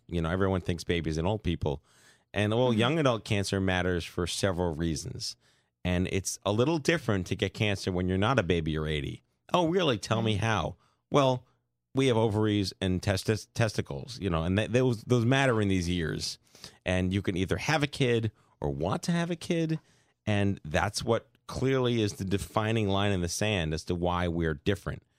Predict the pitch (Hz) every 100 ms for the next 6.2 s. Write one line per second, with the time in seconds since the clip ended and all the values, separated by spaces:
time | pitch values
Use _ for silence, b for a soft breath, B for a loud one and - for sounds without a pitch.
0 | _ _ _ _ - 190 95 92 - _
1 | - 98 104 135 147 151 - 101 110 131
2 | 127 131 120 104 101 107 98 - 101 101
3 | 113 107 90 92 90 95 - 101 95 104
4 | 92 95 85 95 87 90 87 85 - 90
5 | 87 87 92 95 90 92 87 78 - 101
6 | 165 -